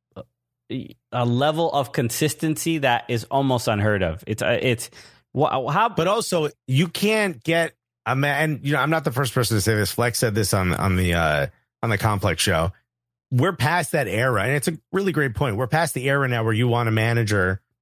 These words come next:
Speaker 2: for a long period of time, which I disagree. I think that's what Arsenal's doing. Um, and I actually like it. I, I obviously am obviously still riding with Arteta. I think he's fine. Besides,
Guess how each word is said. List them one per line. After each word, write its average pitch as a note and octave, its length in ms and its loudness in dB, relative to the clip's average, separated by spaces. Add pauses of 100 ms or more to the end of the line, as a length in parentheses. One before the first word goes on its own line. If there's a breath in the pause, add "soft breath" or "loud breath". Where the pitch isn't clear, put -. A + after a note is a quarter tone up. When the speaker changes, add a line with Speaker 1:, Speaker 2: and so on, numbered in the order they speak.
(120)
Speaker 2:
for B2+ 100 -2
a A#2+ 60 2
long B2 200 0
period G#2 220 0
of F#2+ 60 -2
time, F2+ 200 0
which D3 120 0
I A3+ 60 4
disagree. A2+ 380 0
I F#2+ 100 0
think A2 240 0
that's G#2 180 -2
what A2 100 0
Arsenal's A#2+ 500 0
doing. C#3+ 360 0 (500)
Um, G2+ 360 0
and C3 100 0
I C#3 120 0
actually B2 320 -2
like F2 320 0
it. D3 260 -2
I, D#2+ 220 0
I F2 220 -2 (180)
obviously F2+ 380 0
am F2+ 200 0
obviously D#2+ 500 0
still F2 220 0
riding D#2+ 260 0
with E2+ 120 0
Arteta. E2+ 340 0
I F2+ 120 0
think D2 180 -4
he's D#2 140 -2
fine. D#2+ 400 0
Besides, D#2 500 -2